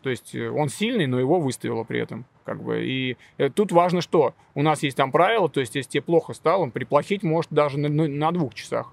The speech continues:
Ну, всё бывает. Флаг сложил и сошёл в сторону, чтоб тебя не видно было. Всё. Убрал флаг, а второй бежит один уже там.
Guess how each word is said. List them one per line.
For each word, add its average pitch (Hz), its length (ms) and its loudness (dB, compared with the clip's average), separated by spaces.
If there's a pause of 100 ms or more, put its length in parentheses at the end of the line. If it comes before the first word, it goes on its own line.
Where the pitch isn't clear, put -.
(140)
Ну, 147 160 -6
всё 190 200 2
бывает. 127 380 2 (380)
Флаг 165 260 4
сложил 170 520 0 (420)
и 175 120 0
сошёл 131 520 2 (120)
в - 60 -18
сторону, 131 360 2
чтоб 113 160 -14
тебя 139 160 0
не 139 100 -2
видно 120 220 -4
было. 113 300 -6 (120)
Всё. 120 280 -6 (120)
Убрал 143 320 2
флаг, 190 300 0
а 143 40 -2
второй 156 320 2
бежит 139 320 -4
один 117 360 -6
уже 117 260 -16
там. - 200 -12